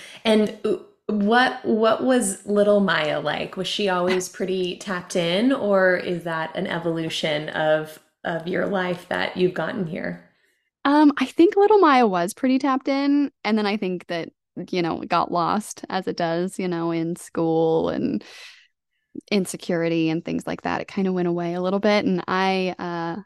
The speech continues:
Speaker 2: I grew up in a very, like, hippie environment. So I grew up around a lot of people who were pretty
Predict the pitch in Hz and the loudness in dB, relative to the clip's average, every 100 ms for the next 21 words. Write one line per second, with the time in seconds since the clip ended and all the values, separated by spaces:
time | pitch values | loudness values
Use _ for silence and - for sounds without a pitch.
0 | _ 196 185 214 208 190 190 180 180 175 | _ -6 0 4 4 2 0 -2 -2 -4
1 | 170 170 170 165 - - 190 185 175 170 | -2 -4 -4 -8 -12 -8 -6 0 0 2
2 | 170 180 _ _ _ 185 180 165 156 180 | 0 -4 _ _ _ -4 -2 0 0 4
3 | 233 285 302 202 180 175 185 196 165 170 | 6 6 4 0 -4 -2 -2 0 0 -2
4 | 185 180 165 165 160 156 - 170 175 175 | -2 -4 -4 -4 -4 -6 -6 -6 -6 -2
5 | 170 170 160 151 - _ _ _ _ _ | 0 0 0 0 -4 _ _ _ _ _
6 | _ _ - 165 160 151 | _ _ -4 -2 0 -4